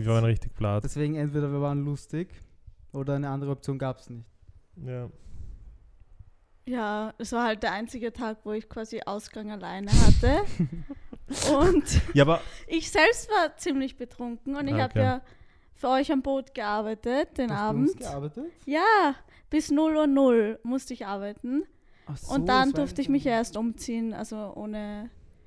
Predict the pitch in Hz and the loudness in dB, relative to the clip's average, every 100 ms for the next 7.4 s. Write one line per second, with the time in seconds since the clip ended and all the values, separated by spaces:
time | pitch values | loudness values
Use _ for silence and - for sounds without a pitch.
0 | - 147 147 147 143 139 139 131 233 131 | -14 -10 -8 -8 -10 -10 -6 -6 -6 -8
1 | 127 - - - - - - 113 107 254 | -12 -16 -20 -20 -18 -10 -4 -4 -4 -6
2 | 220 220 208 247 277 277 - - _ _ | 0 2 4 2 0 -2 -8 -20 _ _
3 | _ _ _ - _ _ - 233 233 233 | _ _ _ -20 _ _ -14 -8 -4 -2
4 | 233 233 226 240 233 - 240 233 196 196 | -4 -6 -2 -2 -2 -4 -6 -4 -2 -2
5 | 254 247 247 233 233 226 220 240 233 262 | -2 -4 -4 -4 -4 -4 -2 0 2 2
6 | 233 247 262 254 262 254 269 220 214 214 | 0 -4 -2 0 -2 -4 -6 -6 -6 -4
7 | 202 214 254 | -4 -4 -2